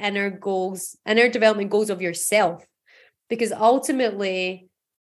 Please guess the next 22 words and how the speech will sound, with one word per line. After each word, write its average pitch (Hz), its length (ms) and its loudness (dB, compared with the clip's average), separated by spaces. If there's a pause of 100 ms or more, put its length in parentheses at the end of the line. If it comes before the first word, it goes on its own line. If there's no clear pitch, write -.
anything 226 520 2
you 208 100 -4
do 208 140 0
in 190 240 -2
the 185 240 -10
inner 214 420 4
represents 190 600 -4
your 180 200 -6
outer. 185 400 -2
So 180 160 -4
you 196 100 -2
have 226 360 -2
to - 80 -10
do 220 160 2
the 202 260 -2
inner 247 220 4
work 208 320 2
to 190 100 -14
do 185 120 -4
the - 200 -14
outer 185 300 -2
work. 165 300 0